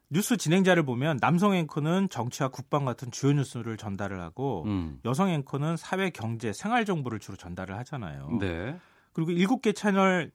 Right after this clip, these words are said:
Speaker 1: 저녁 종합 뉴스 여성 앵커 중에 열 명 중 여덟 명이 삼십 대 이하였어요.
Speaker 2: 네.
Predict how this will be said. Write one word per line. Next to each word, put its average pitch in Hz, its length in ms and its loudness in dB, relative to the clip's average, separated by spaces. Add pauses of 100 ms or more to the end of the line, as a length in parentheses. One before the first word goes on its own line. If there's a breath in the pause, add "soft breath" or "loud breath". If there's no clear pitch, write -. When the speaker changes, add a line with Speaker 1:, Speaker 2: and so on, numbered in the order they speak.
Speaker 1:
저녁 156 320 4
종합 156 320 6
뉴스 151 600 2
여성 127 320 0
앵커 156 720 4
중에 117 440 -4
열 117 160 2
명 180 280 6
중 170 240 0
여덟 135 300 4
명이 143 240 2
삼십 208 340 -4
대 131 80 -2
이하였어요. 104 720 2 (140)
Speaker 2:
네. 85 340 -6